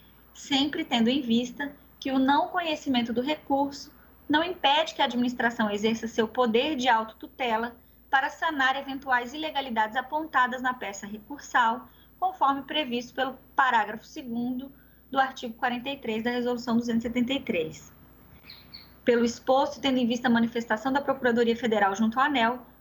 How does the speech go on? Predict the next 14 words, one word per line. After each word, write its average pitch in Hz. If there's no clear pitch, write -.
compreendo 311
que 294
o 302
recurso 269
administrativo 233
interposto 277
pela 247
abrad 214
deva 302
ser 320
conhecido 320
por 254
esta 247
agência. 220